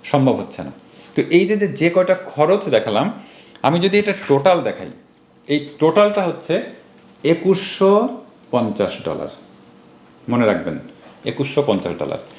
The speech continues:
অর্থাৎ আমার মান্থলি এক্সপেন্স যেটা ফিক্সড করতেই হবে, এখানে কোনো মাপ নাই, সেটা হচ্ছে একুশশো পঞ্চাশ ডলার। এরপরে কিন্তু খাওয়া আছে, ডাক্তার দেখালে ডাক্তারের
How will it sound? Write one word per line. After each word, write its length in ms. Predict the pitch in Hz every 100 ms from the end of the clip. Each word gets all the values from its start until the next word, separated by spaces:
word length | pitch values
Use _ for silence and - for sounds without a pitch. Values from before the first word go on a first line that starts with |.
| -
অর্থাৎ 200 | 123 -
আমার 180 | 170 175
মান্থলি 480 | 139 143 151 170 185
এক্সপেন্স 680 | 120 - - 160 113 90 - - _ 123
যেটা 220 | 147 170 170
ফিক্সড 420 | 208 190 - - - - _ _ -
করতেই 560 | 180 - - 202 190
হবে, 240 | 139 92 - - - _
এখানে 260 | 139 165 170
কোনো 160 | 175 160
মাপ 360 | 123 131 -
নাই, 180 | 101 82 - - - - -
সেটা 240 | 156 160
হচ্ছে 240 | 170 170 185
একুশশো 360 | - 139 139 131
পঞ্চাশ 340 | 107 101 90
ডলার। 200 | 82 85 - - - - -
এরপরে 460 | 131 139 139 147
কিন্তু 300 | 147 147 139
খাওয়া 440 | 143 - 120 120 117
আছে, 420 | 107 - 107 104 - - - - - 98
ডাক্তার 460 | 113 - - 135
দেখালে 380 | 135 131 127 127
ডাক্তারের 560 | 113 104 - 120 123